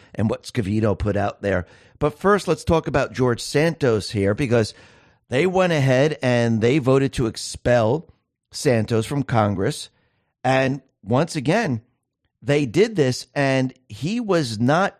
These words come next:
found guilty of anything. Think about this for a second. Representative Doug LaMaffa put this out and said, "Throughout the history of our nation, neither the House or the Senate has expelled a member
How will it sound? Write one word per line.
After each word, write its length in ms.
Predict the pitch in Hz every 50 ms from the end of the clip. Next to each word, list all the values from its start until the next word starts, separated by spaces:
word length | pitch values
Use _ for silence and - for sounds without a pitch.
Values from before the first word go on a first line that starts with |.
| _ _
found 480 | _ _ - 185 170 170 170 170 151
guilty 480 | 123 139 170 170 165 - - 170 165 -
of 300 | - 143 147 147 127 95 - _
anything. 920 | - 156 165 185 202 220 226 214 185 139 107 - - 117 95 80 76 104 - _ _ _ _ _ _ _ _ -
Think 220 | - 214 254 - -
about 320 | 226 156 147 120 104 - -
this 160 | 101 92 -
for 180 | - 113 98
a 80 | 90 87
second. 460 | - - 90 90 - - 85 73 - _ _ - _ _ _ -
Representative 920 | 131 175 185 - - 180 156 131 165 165 160 165 147 156 135 117 107 92
Doug 300 | 131 135 143 160 143 - - _ -
LaMaffa 720 | 107 113 113 120 127 127 139 143 - - 113 95 98 107 _ _ _ _ _
put 200 | - 139 135 131
this 200 | - 143 127 -
out 160 | 135 127 131 120
and 100 | 120 117
said, 240 | 123 120 110 104 - _ _ _ _ _ _ -
"Throughout 320 | 113 117 165 220 226 -
the 100 | - 175
history 300 | 151 156 156 - 170 160
of 120 | 143 117
our 140 | 127 120 107
nation, 480 | 101 101 101 101 104 101 - 95 76 78
neither 260 | 98 135 147 127 139
the 140 | 113 117 104
House 320 | 104 123 127 143 147 -
or 380 | 131 113 104 95 90 85 82 - _ _ _
the 80 | - 92
Senate 380 | - - - 127 120 113 107 90
has 160 | 90 80 82
expelled 340 | 95 - - - 117 113 110
a 40 |
member 300 | 101 110 110 104 101 95